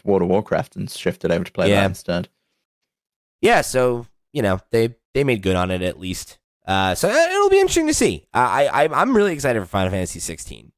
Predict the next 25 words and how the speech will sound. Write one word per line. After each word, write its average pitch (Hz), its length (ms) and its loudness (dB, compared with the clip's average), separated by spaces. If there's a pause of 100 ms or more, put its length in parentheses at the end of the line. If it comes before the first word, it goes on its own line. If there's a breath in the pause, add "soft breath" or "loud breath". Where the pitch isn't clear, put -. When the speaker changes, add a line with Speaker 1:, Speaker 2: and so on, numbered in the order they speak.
(160)
Speaker 2:
Um, 87 460 -4
I 92 80 -2
think 101 180 -6
it's, - 400 -8
I 98 60 -8
think 98 160 -6
it's 95 160 -6
really 90 180 -2
gonna 87 160 -4
be 82 380 -8 (440)
one 101 260 0
to - 120 -2
look 180 200 -2
out 80 200 -2
for, 73 400 -4
um, 78 520 -6 (200)
for 117 80 0
me 120 300 -2 (100)
later 92 220 2
this 87 180 -2
year 85 140 -6
at 65 80 -12
least. 69 320 -18
So 85 100 -2
I'm, 98 280 -2